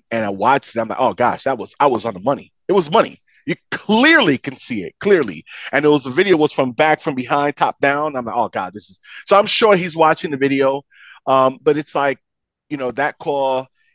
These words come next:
you know, you gotta pick and choose your battle. That one there, when I'm in front of the play, I'm watching that.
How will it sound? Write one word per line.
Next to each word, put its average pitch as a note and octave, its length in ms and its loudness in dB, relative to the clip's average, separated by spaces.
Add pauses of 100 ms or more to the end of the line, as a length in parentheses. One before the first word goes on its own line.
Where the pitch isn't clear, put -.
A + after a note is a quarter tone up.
(260)
you C#3 120 -14
know, B2 100 -12
you B2+ 80 -8
gotta C3 140 0
pick - 200 -10
and A#2+ 60 -16
choose C#3 200 -10
your A#2+ 80 -6
battle. B2 340 2
That B2 240 2
one B2 280 -2
there, A#2+ 440 0 (200)
when B2 120 0
I'm B2+ 120 -2
in A2 80 -10
front - 420 0
of A#2 100 -4
the G#2 80 -8
play, B2+ 260 0
I'm G#2 200 -6
watching A#2+ 480 0
that. F#2 300 -8